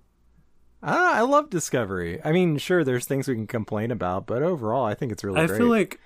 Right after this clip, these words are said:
Speaker 1: And I think this episode especially really
Speaker 2: Well,
Speaker 1: sold it
Speaker 2: in
Speaker 1: for
Speaker 2: my
Speaker 1: me this season.
Speaker 2: limited viewing of Star Trek, I feel like it can't be any less, like,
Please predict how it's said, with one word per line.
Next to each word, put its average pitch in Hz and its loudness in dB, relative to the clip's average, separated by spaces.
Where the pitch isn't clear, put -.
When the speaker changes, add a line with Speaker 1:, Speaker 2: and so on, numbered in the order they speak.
Speaker 1:
And 131 -2
I 139 2
think 104 -2
this 185 2
episode 104 -2
especially 107 -4
really 107 -2
Speaker 2:
Well, 196 4
Speaker 1:
sold 117 2
it 160 4
Speaker 2:
in 156 4
Speaker 1:
for 156 2
Speaker 2:
my 180 4
Speaker 1:
me 151 0
this 123 -4
season. 135 0
Speaker 2:
limited 135 2
viewing 120 2
of 98 -4
Star 107 0
Trek, 98 -4
I 117 -2
feel 131 -2
like 113 -2
it 104 -2
can't - -4
be 107 -2
any 104 -2
less, 104 -2
like, 95 -2